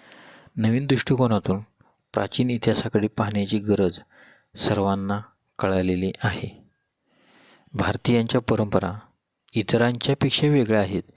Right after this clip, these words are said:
याची जाणीवही झाली आहे. डोळसपणे प्राचीन इतिहासाकडे पाहण्याची कारणे पुढीलप्रमाणे. त्यातील पहिलं,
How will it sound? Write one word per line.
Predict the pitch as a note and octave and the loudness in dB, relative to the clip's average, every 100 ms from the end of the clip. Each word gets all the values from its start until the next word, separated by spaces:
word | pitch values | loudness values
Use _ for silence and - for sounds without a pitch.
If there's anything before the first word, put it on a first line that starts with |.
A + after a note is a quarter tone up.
| - - - - | -20 -20 -20 -4
याची | G#2 - B2 | -2 0 2
जाणीवही | G#2+ G2 G#2+ G#2 G#2 G2+ C3+ - _ - | 2 2 0 -2 -2 -6 -8 -20 _ -6
झाली | F#2 F#2+ | -4 -2
आहे. | F#2 F2+ - - _ _ _ _ _ _ _ - | -2 -4 -12 -16 _ _ _ _ _ _ _ -6
डोळसपणे | A#2 G#2+ A#2 - A#2+ A#2 | 0 0 0 -4 -4 -2
प्राचीन | - G#2+ - A2+ | -2 -2 -2 -4
इतिहासाकडे | G#2+ A2+ A2 A#2 G#2+ A2 | 0 0 0 -2 -2 0
पाहण्याची | A2 G2+ G#2 - G2+ | -2 -2 -2 -4 -4
कारणे | - G2 F#2+ F2+ - _ _ - - - _ - | -2 -2 0 -4 -6 _ _ -20 -20 -20 _ -4
पुढीलप्रमाणे. | F#2 F2+ F2 E2+ G#2 G#2+ - - - _ _ _ _ _ _ _ _ _ _ | -2 -2 -4 -8 -10 -12 -16 -20 -20 _ _ _ _ _ _ _ _ _ _
त्यातील | - - G#2+ | -8 -6 -4
पहिलं, | A2+ G2+ A2 A2 | -2 -2 -2 -4